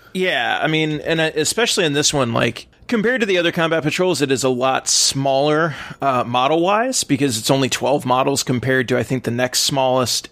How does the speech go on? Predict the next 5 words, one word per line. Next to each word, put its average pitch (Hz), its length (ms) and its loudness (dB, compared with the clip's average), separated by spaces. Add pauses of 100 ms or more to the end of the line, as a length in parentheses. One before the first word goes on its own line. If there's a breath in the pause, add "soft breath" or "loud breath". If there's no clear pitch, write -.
is, 110 880 0 (560 soft breath)
uh, 113 260 0
let's 117 220 -6
see - 240 -6
here. - 420 -10